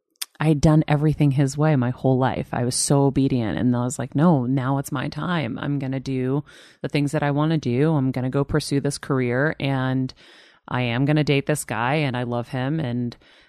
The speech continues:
um, and I'm sorry he's not Greek, but, um, but I did it your way, and you have to trust in the fact that you raised me well, and I'm, you know,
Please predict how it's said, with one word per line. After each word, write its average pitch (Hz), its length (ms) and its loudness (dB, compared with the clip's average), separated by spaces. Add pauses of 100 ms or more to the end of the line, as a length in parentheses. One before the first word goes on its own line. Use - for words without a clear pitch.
(200)
um, - 840 -8 (120)
and 127 140 -6
I'm 123 80 -4
sorry 131 280 0
he's 160 160 0
not 175 160 0
Greek, 135 560 -2 (560)
but, 131 520 0 (160)
um, - 880 -4 (420)
but 143 120 0
I 139 80 2
did 151 160 2
it 170 140 0
your 147 220 4
way, 147 380 2
and 143 380 4
you 139 60 4
have 139 220 -2
to 143 80 0
trust - 340 -2
in 147 60 2
the 139 60 2
fact 135 220 -2
that 143 80 0
you 131 140 0
raised 127 260 0
me 151 160 4
well, 131 360 0
and 131 380 -2 (120)
I'm, 127 500 -4
you 151 140 -4
know, 147 220 -4